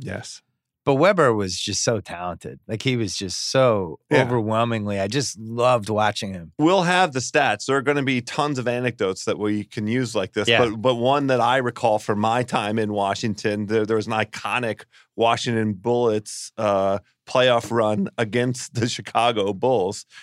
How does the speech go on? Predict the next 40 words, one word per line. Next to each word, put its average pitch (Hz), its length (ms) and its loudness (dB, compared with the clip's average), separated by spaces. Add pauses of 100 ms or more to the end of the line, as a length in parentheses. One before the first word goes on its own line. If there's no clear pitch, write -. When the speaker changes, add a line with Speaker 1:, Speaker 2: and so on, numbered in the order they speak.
(140)
Speaker 1:
There 131 80 2
are 143 80 4
only 160 200 2
three 147 320 -2
players 117 720 0 (320)
in 127 220 2
the 123 160 2
entire 131 500 2
decade 117 440 0
of 98 80 -2
the 113 80 0
nineteen 117 500 -4
nineties 104 640 -6 (300)
that 120 180 2
had 113 400 2 (120)
twenty 139 320 2
points, 131 360 0
ten 127 220 0
rebounds, 117 420 0
and 101 120 -6
six - 260 -6
assists 123 500 -4
against 107 440 -4 (240)
Michael 117 320 0
Jordan's 110 500 0
Bulls. 123 560 0 (300)
Chris 156 320 0
Webber 120 340 0
was 98 240 -2
one 107 320 0
of 95 160 -4
them. 87 200 -8
Speaker 2:
Wow. 92 260 -6 (200)
Speaker 1:
I 101 60 -6
mean, 104 260 -2
the 113 120 2
o-, 135 80 4
the 123 160 0
other 135 180 2
two 127 400 0